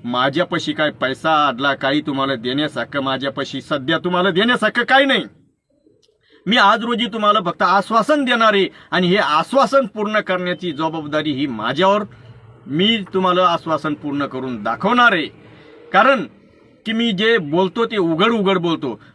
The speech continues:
माझ्या गोपाळ समाजासाठी रस्ता कुठून द्यायचा, माझ्या गोपाळ समाजासाठी समाज मन-, आपलं सभा मंडप द्यायचा, माझ्या मारुती मंदिरासाठी सभा मंडप, कमान, माझ्या महादेवाच्या मंदिराला सभा मंडप, जे कामं आपल्या गावामध्ये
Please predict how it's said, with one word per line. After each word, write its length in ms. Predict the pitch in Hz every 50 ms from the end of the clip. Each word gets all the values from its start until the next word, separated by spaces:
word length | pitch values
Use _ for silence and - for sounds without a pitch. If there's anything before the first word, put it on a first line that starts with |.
| _ -
माझ्या 240 | 135 156 151 175 151
गोपाळ 320 | 131 143 135 156 202 196
समाजासाठी 600 | 190 185 170 175 175 170 170 170 147 151 135 170
रस्ता 320 | 165 147 151 147 - 185 170
कुठून 300 | - 175 151 151 151 151
द्यायचा, 320 | 147 143 139 123 127 113 104 - - - - -
माझ्या 240 | 143 151 147 160 147
गोपाळ 300 | 135 151 156 - 190 185
समाजासाठी 720 | - 160 160 151 165 165 165 175 165 143 151 156 151 165
समाज 440 | - - 160 160 185 226 233 233 202
मन-, 220 | 202 208 208 202 -
आपलं 640 | - 147 160 170 180 175 170 170 165 165 160 160 156 151 - -
सभा 220 | 180 180 247 277
मंडप 300 | 247 220 233 226 226 202
द्यायचा, 440 | 180 185 180 170 160 151 131 110 90 - - - - _ -
माझ्या 280 | 139 151 156 160 170 165
मारुती 400 | 147 151 165 170 180 - 185 185
मंदिरासाठी 600 | 180 180 180 175 185 190 180 - 170 156 165 170
सभा 300 | - - 165 165 214 233
मंडप, 300 | 226 226 226 208 214 196 - - - - - - - - - - -
कमान, 420 | 196 208 240 262 262 240 196 139 - - - - - - - -
माझ्या 260 | 151 165 165 185 180
महादेवाच्या 560 | 175 180 180 202 208 202 220 220 208 220 208
मंदिराला 760 | 196 202 196 196 196 196 196 196 190 196 196 190 185 175 156 - -
सभा 240 | 170 165 208 262 269
मंडप, 440 | 262 269 262 254 262 254 233 190 - - - - - - - - - -
जे 280 | 135 135 202 254 302 294
कामं 400 | - - 196 202 214 233 277 285
आपल्या 360 | 247 208 - - 226 247 233
गावामध्ये 640 | 190 202 202 208 214 214 208 208 208 190 170 196